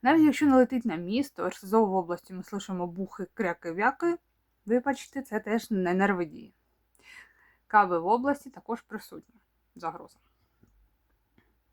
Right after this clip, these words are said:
Тому мені випадає так. Це ваше улюблене питання «коли?». Ось вам. Далі буде, коли буде зупинка бойових дій.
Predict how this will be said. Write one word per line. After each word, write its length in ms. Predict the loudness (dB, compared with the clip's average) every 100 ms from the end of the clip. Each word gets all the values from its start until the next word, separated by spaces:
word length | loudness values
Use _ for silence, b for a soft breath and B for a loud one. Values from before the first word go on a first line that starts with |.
| _
Тому 500 | -6 0 0 0 -2 _ _ _ _ _ _ _ _ _ _ _ _ _ b b b b b b
мені 220 | -2 2
випадає 420 | 2 0 2 2 2
так. 380 | -4 -16 _ _ _ _ _ _ _ _ _
Це 140 | 6
ваше 260 | 6 4 2
улюблене 340 | 2 2 2
питання 360 | 0 -4 -6 -6
«коли?». 300 | -8 -10 -10 -14 _ _ -2
Ось 280 | 0 0
вам. 180 | -2 -2
Далі 360 | 2 8 8 8
буде, 300 | 4 0 -2
коли 280 | -2 2 2
буде 260 | 2 -2
зупинка 400 | -4 -6 -8 -6
бойових 380 | -4 -4 -4 -6
дій. 420 | -8 -2 2 2